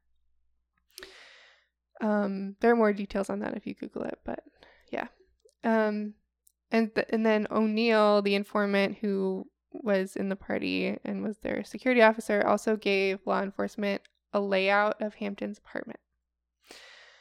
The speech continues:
So, on December third, nineteen sixty-nine, Hampton taught a political science class at a local church,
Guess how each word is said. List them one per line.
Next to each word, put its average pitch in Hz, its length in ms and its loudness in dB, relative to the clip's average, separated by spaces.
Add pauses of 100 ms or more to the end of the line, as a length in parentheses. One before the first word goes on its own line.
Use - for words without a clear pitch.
(760)
So, 269 800 6 (340)
on 254 140 4
December 262 500 2
third, 214 800 2 (260)
nineteen 226 460 0
sixty-nine, 208 1080 -2 (580)
Hampton 208 840 0 (240)
taught - 360 -2
a 208 40 -2
political 208 1080 -2 (300)
science 214 500 -4
class - 720 -6
at 226 60 -2
a 220 60 0
local 220 260 -2
church, - 600 -6